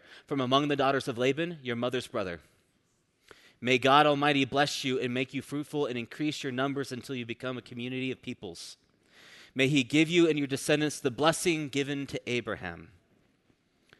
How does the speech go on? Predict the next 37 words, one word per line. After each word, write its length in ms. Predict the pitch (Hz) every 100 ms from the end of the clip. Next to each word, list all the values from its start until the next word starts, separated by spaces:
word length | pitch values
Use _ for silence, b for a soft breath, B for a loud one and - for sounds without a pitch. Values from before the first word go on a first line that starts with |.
| b b b _ _
Which 180 | 135 -
I 80 | 147
don't 220 | 160 180
think, 400 | - 156 139 -
by 140 | 123
the 100 | 120
way, 140 | 117 110
Jacob 400 | - 117 - 110
was 160 | 92
wanting. 420 | 90 92 82 76 80 b b b -
I 40 |
don't 140 | 127
think 180 | 139 127
he 60 | 131
wanted 380 | 113 110 90 92
that 240 | 104 -
calling. 460 | - 92 85 76 - - _ _ _ b b b b b b b b b b b b b b b -
"So 180 | -
that 180 | 170 175
you 220 | 156 196
may 220 | 202 190 180
take 360 | - 175 170
possession 520 | 170 117 139 151 165
of 40 | 143
the 100 | 139
land 400 | 127 127 123 117
where 80 | 120
you 160 | 113
now 240 | 113 110 117
reside 420 | 110 101 110 107
as 140 | 104
a 40 | 98
foreigner, 640 | - 98 98 90 87 87 90 _ _ _
the 100 | 104
land 400 | 107 113 113 98
God 400 | 101 104 101 95 -
gave 460 | 87 92 90 -